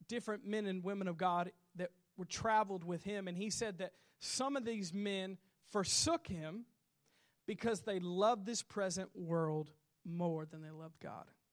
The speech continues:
That's what he's talking about here. Now, this guy was a minister that traveled with Paul.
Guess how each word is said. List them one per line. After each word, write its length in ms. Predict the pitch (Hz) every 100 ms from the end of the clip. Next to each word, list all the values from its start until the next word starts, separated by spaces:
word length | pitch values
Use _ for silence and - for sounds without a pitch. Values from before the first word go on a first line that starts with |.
| _ _ _ _ _ _ _ _ _ _ _ _ _ _ _ _ _ _ _ _
That's 200 | 180 175
what 60 | 180
he's 120 | 180
talking 300 | 180 165 165
about 220 | 151 143
here. 240 | 151 - - _ _ _ - - -
Now, 80 |
this 160 | 240 285
guy 200 | - 254
was 160 | 233 208
a 40 |
minister 640 | 214 302 285 - - - - _ _ _ _ -
that 120 | 185
traveled 380 | - 220 185 175
with 160 | 165 -
Paul. 360 | 165 156 -